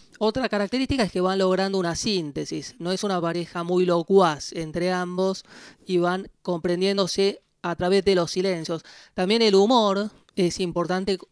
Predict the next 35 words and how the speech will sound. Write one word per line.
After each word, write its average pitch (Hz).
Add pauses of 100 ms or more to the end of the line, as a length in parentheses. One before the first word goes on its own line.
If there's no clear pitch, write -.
en 170
función 185
a 196
lo 180
que 160
tiene 180
que 170
ver 175
con 175
la 180
pareja, 220
respetar 175
bien 180 (440)
ambos 190
los 175
espacios, 160
el 165
uno 170
del 160
otro. 160 (340)
De 208
ahí 247
que 269
se 214
sienten 208
cómodos. 147
La 165
mujer 156
escorpiana 220
es -
muy 208
exigente 165
a 156
nivel 175
emocional, 185